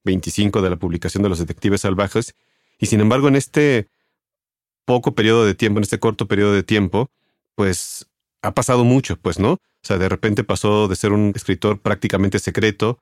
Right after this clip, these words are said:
a convertirse en el escritor que parecía que estaba, eh, clausurando y reformulando la literatura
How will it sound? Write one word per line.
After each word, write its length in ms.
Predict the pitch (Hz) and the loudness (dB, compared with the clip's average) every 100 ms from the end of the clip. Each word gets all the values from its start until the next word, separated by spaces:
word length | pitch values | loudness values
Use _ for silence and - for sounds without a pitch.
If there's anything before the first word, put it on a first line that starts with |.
| _ _ - | _ _ -10
a 80 | 87 | -4
convertirse 540 | 87 82 82 101 107 | -2 -2 -2 -2 0
en 300 | 95 90 90 | 0 0 -2
el 140 | 95 92 | -4 -4
escritor 380 | - 95 104 | -4 -4 -4
que 120 | 110 95 | -2 -2
parecía 380 | 87 85 101 | -2 -2 -4
que 100 | 92 | -4
estaba, 500 | 95 104 98 98 98 - _ _ - | -4 -2 0 2 0 -4 _ _ -4
eh, 400 | 98 92 90 85 - _ _ - | -2 0 0 -4 -8 _ _ -4
clausurando 720 | 107 98 - 104 110 110 107 | -2 -2 -2 0 0 2 0
y 40 | |
reformulando 680 | 95 85 98 82 92 101 101 | -2 -4 -4 -2 -2 0 0
la 80 | 92 | 0
literatura 760 | 87 85 87 82 101 101 98 | -4 -4 -4 -2 0 0 0